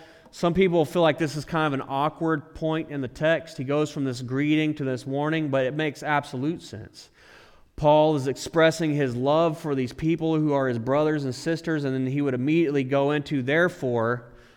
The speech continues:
he would warn them. He would warn them about how to maintain and preserve that unity and that family that they have there.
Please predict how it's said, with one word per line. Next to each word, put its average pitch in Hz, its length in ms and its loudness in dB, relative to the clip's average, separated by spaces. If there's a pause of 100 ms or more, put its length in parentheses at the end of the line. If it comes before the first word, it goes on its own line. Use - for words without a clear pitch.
(180)
he 131 120 -2
would 127 140 0
warn 151 420 2
them. 92 240 -8 (380)
He 127 160 -10
would 123 220 -4
warn 147 340 0
them 131 160 -2
about 120 280 -2
how 139 220 -2
to 131 120 -8
maintain 139 760 -2
and 123 140 -6
preserve 131 720 0
that 123 240 0
unity 123 600 -2 (400)
and 120 140 -2
that 127 180 -2
family 143 500 0
that 117 200 0
they 120 140 0
have 131 440 0
there. 95 320 -6